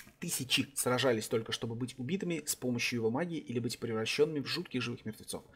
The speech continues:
Мы сильно нуждались в помощи, в любой помощи, которая может остановить это зло.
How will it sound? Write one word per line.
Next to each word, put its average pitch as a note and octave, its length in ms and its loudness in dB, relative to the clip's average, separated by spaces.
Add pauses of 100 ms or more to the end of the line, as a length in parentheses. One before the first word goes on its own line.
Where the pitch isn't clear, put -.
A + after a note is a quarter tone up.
(440)
Мы G3+ 100 4
сильно G#3+ 260 8
нуждались E3 360 6
в - 60 -12
помощи, F#3+ 360 4
в G#2+ 60 -4
любой A#2+ 240 2
помощи, G#2+ 300 -2
которая A#2+ 260 -2
может B2 200 -2
остановить B2 440 -2
это G#2+ 220 -8
зло. F#2+ 220 -10